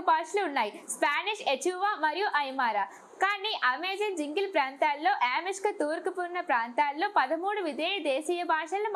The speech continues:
మాట్లాడతారు. ప్రపంచంలోనే ఏడు వింతల్లో ఒకటైన మచుపిచ్చు పెరు దేశంలో ఉంది. దీన్ని one of the most famous land గా అని చెప్తారు.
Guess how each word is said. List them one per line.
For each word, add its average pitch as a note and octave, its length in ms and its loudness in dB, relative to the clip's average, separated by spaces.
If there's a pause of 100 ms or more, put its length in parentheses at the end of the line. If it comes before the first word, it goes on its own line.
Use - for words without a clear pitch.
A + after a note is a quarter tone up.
మాట్లాడతారు. G#3+ 680 -2 (1400)
ప్రపంచంలోనే G#4+ 800 -2 (120)
ఏడు F4+ 200 2
వింతల్లో G4 500 0
ఒకటైన F4+ 500 -2 (180)
మచుపిచ్చు F4+ 540 -2 (100)
పెరు D4+ 180 2 (120)
దేశంలో F4+ 440 0 (140)
ఉంది. C4 320 -2 (360)
దీన్ని G4+ 360 0
one C#4+ 220 0
of F4+ 140 -2
the G#4 60 6 (140)
most F4+ 240 2 (100)
famous E4+ 340 0 (120)
land D4+ 260 -2
గా G4+ 120 4
అని F4 180 -6
చెప్తారు. G#3 500 2